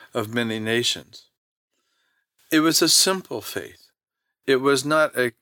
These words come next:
uh, an intellectual or, or an argumentative, reasoned, conceptualized. It was a personal encounter where God spoke to Abraham, and it was a simple faith where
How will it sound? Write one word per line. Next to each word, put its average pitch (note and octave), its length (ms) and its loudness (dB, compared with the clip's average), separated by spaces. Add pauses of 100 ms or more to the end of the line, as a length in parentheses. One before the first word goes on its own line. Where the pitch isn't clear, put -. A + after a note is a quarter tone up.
(160)
uh, G#2+ 280 2 (520)
an A#2+ 120 -2
intellectual B2 920 0
or, G2+ 400 -2 (460)
or G2+ 420 2
an A2+ 180 -14 (100)
argumentative, B2 1000 0 (220)
reasoned, A#2+ 760 0 (480)
conceptualized. A2+ 1080 0 (420)
It B2 120 6
was A2+ 220 0
a G2+ 80 -6
personal D3 600 -2
encounter A2 540 -4
where G2+ 180 -6
God A2 400 -2
spoke - 400 -8
to - 180 -10
Abraham, F#2+ 580 -4 (480)
and A2+ 120 -2
it G2 60 -4
was G#2 220 -8
a G#2 80 -2
simple A#2+ 500 0
faith F#2+ 520 -4
where F#2+ 260 -4